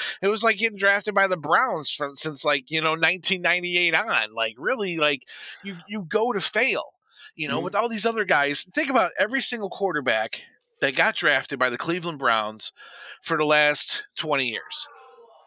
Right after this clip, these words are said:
Speaker 1: And they were decent quarterbacks in college. If not decent quarterbacks, they were also quarterbacks that set records in their, in their division or in their conference, or they were all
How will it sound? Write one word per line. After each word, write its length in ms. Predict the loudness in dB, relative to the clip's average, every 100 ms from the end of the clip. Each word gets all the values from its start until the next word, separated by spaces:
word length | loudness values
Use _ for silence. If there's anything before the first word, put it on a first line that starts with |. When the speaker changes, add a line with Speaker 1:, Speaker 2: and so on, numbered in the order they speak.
| _ _
Speaker 1:
And 220 | 0 0 -6 _ _ -4
they 120 | -2
were 180 | 0 -2
decent 480 | 0 0 2 2 -2
quarterbacks 720 | -2 -2 -2 0 2 2 0
in 100 | 2
college. 560 | 2 2 2 0 -2 -2
If 180 | -2 2
not 260 | 2 2 0 -6
decent 320 | -4 -2 -2
quarterbacks, 520 | -2 -2 0 0 0
they 80 | -2
were 180 | -2 -2
also 260 | -2 -2 -2
quarterbacks 560 | -2 0 2 0 0
that 200 | 0 0
set 420 | 2 4 4 2 0 -12 _ _ _ _ -20 -14
records 920 | -6 0 0 0 -2 -2 0 0 0 -4 _
in 200 | -2 0
their, 460 | 0 0 2 0 -6 _ _ _ -6
in 160 | -4 -2
their 140 | -2
division 500 | -2 0 0 2 2
or 120 | 0
in 180 | 0 -2
their 120 | -2
conference, 640 | -2 0 2 2 0 -2 -2
or 260 | -2 0 2
they 140 | 2
were 200 | 0 -2
all 460 | 2 2 4 2 -2